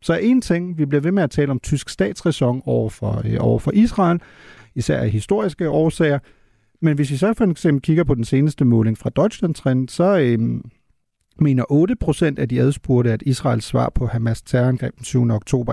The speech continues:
ikke er gået langt nok. Femogtredive procent mener, at reaktionen har været passende.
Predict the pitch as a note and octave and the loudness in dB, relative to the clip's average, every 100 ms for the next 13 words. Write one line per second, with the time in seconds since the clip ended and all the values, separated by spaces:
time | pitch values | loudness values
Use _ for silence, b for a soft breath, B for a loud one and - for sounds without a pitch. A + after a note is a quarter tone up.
0 | - F#3+ A#3+ B3+ G3 G#3 G#3 G3 F#3+ A3 | -2 0 2 0 0 2 2 2 0 -2
1 | F3 F3 - - F3+ F3 - C3 C3 C3 | -2 -4 -6 -2 0 -2 -2 -2 0 0
2 | C#3 B2 B2+ - C3 C3 B2+ B2 C3 - | -2 0 -2 2 2 4 2 0 -2 -8
3 | A#2 - - A2 C#3+ B2+ G2 A2 A2+ - | -10 -6 -4 -2 0 -2 -2 -4 -2 0
4 | F3+ - A#3 | 0 0 0